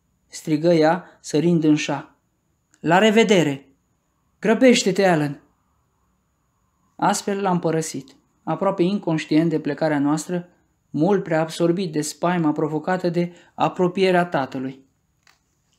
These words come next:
Înainte de a ajunge acasă, dezamăgirea bietei Catherine se mai îndulci, transformându-se într-un sentiment complex de milă și regret, în care se amesteca și oarecare îngrijorare cu privire la sănătatea lui Linton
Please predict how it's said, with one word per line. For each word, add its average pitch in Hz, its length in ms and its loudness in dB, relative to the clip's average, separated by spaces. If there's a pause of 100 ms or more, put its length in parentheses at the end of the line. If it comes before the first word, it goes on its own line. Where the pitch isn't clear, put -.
(120)
Înainte 156 460 -2
de 147 120 -4
a 143 40 -2
ajunge 156 340 -2
acasă, 175 520 -6 (520)
dezamăgirea 151 680 0
bietei 156 400 -2
Catherine 175 360 -2
se 170 160 -4
mai 180 200 2
îndulci, 180 540 -2 (480)
transformându-se 165 840 -2
într-un 156 220 -4
sentiment 165 580 -2
complex 170 640 -4 (180)
de 147 180 -2
milă 175 520 0
și - 180 -8
regret, 151 480 -2 (580)
în 165 120 -6
care 190 180 0
se 185 160 -2
amesteca 185 540 0
și 214 140 -4
oarecare 208 460 0
îngrijorare 190 720 -2
cu - 120 -10
privire 160 400 0
la 160 140 2
sănătatea 165 560 -2
lui 165 200 0
Linton 175 460 0